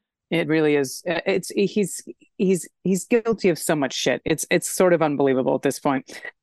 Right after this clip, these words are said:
All right, A G, this is from the Washington Post. A federal magistrate judge in California has ordered a pair of top Trump administration officials to testify in a twenty twenty-one lawsuit that migrant parents and children filed against the U S government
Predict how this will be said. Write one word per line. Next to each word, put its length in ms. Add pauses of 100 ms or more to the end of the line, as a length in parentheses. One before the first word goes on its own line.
All 80
right, 160
A 160
G, 180
this 200
is 80
from 120
the 80
Washington 600
Post. 320
A 40
federal 280
magistrate 640
judge 260
in 100
California 840
has 180
ordered 340
a 60
pair 260
of 140
top 320
Trump 420
administration 760
officials 760 (500)
to 80
testify 500
in 80
a 80
twenty 280
twenty-one 420
lawsuit 500
that 220 (280)
migrant 380
parents 380
and 100
children 360
filed 440
against 400
the 80
U 220
S 160
government 720